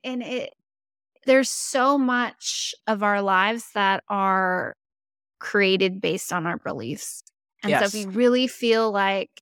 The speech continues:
Speaker 1: you have to work hard to be successful, you will work yourself to the bone.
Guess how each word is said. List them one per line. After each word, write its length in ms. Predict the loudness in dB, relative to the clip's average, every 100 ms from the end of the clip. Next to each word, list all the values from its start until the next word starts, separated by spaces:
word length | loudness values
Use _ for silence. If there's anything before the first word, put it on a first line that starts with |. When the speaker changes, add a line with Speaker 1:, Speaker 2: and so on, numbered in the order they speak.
| _
Speaker 1:
you 140 | -6
have 280 | -2 -2 -2
to 100 | -6
work 220 | -4 -4 -2
hard 200 | -2 -2
to 60 |
be 100 | -6
successful, 640 | -10 -10 -8 -8 -8 -8
you 220 | -2 0 2
will 200 | 0 0
work 280 | -4 -4 -8
yourself 420 | -10 -8 -10 -10 -8
to 140 | -6
the 160 | -4 -6
bone. 460 | -6 -10 -10 -14